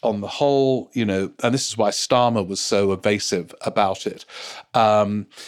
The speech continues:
if they're asked, you know, do they want these protesters locked up or whatever,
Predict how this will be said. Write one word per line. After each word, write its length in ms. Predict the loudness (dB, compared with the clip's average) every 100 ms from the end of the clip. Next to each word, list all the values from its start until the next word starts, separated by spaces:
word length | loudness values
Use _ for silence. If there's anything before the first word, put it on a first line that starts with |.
| -20 0
if 220 | 2 4
they're 240 | 4 6 6
asked, 520 | 6 6 4 -2 -2
you 160 | 0 2
know, 160 | 2
do 160 | 0 2
they 240 | 2 2
want 400 | 0 -2 -2 -4 _ -4
these 260 | -4 -4
protesters 840 | 0 0 0 -4 -6 -4 -6 -6 -8
locked 400 | -4 -6 -4 -4
up 240 | -4 -6
or 80 | -6
whatever, 460 | -4 -4 -4 -6